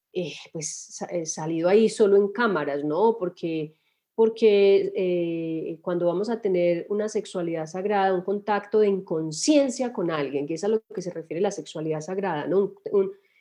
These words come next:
una conexión desde, desde la conciencia, desde, eh, y una mirada de un amor real. Entonces, no, está totalmente salido, pues, la pornografía de estos,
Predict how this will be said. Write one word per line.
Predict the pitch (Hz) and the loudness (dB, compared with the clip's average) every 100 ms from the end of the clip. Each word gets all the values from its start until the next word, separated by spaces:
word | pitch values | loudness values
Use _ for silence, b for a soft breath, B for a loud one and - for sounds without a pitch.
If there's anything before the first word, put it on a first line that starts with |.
| B _ | B _
una | 208 233 262 | 4 4 4
conexión | 269 220 - 220 196 196 | 4 2 2 2 2 4
desde, | 226 233 226 - | 2 4 2 2
desde | 180 175 | 0 0
la | 175 165 | -2 -2
conciencia, | 175 165 - 233 220 214 214 220 214 214 | -8 -8 0 6 8 6 4 2 2 0
desde, | 175 180 170 175 175 170 165 | 0 -2 0 0 0 0 -2
eh, | 151 - 175 165 | -6 -4 -4 0
y | |
una | 180 185 | 0 2
mirada | 220 196 165 | 4 2 2
de | 180 | 2
un | 196 | 2
amor | 196 208 202 196 196 - _ _ _ | 2 4 6 6 2 -8 _ _ _
real. | 170 196 202 196 190 185 190 - b b _ - | -4 2 6 6 6 4 2 -4 b b _ -6
Entonces, | 190 190 196 185 202 202 | -4 -2 0 2 2 4
no, | 214 123 - _ 165 | 4 2 -8 _ -12
está | 151 - 180 | -10 -6 -4
totalmente | 208 202 202 202 196 | -4 0 2 2 0
salido, | 202 170 160 170 | -4 -4 -4 -4
pues, | 175 185 | 0 0
la | 185 | 0
pornografía | 185 165 156 151 160 160 | -4 -6 -6 -6 -4 -2
de | 175 | -2
estos, | 175 - 180 180 | -4 -6 -8 -8